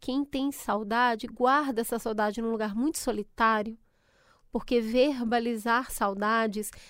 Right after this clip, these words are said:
dá uma impressão que a pessoa não tá vivendo o presente, não tá olhando pro futuro,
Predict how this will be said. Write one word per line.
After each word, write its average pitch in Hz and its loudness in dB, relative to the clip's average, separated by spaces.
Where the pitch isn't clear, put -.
dá 233 6
uma 262 4
impressão 247 0
que 254 -6
a 226 -2
pessoa 247 -2
não 311 0
tá 254 10
vivendo 226 0
o 214 -2
presente, 202 -2
não 311 2
tá 277 6
olhando 233 0
pro 214 -8
futuro, 220 -2